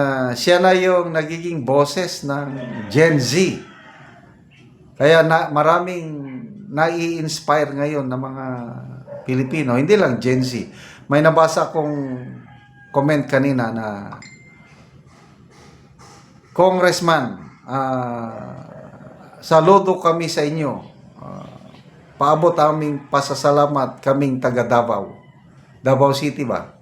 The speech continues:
So, nagkakaroon na ng ano eh, nayu-unite ni Congressman, ah, Barzaga ang taong bayan dahil sa ipinapakita niyang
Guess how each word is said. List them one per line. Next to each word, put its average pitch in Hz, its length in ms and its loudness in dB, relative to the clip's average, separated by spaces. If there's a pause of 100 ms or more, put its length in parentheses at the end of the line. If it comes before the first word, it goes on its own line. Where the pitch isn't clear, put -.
(760)
So, 123 400 2 (1400)
nagkakaroon 202 640 4
na 202 160 2
ng 196 160 0
ano 208 160 -2
eh, 139 160 -4 (2000)
nayu-unite 180 920 4 (220)
ni 135 560 -8
Congressman, 147 960 -2 (560)
ah, - 1200 -8
Barzaga 135 640 0
ang 123 80 -8
taong 135 320 -6
bayan 120 480 -2
dahil 143 240 -2
sa 143 160 -8
ipinapakita 143 880 -4
niyang 135 400 -6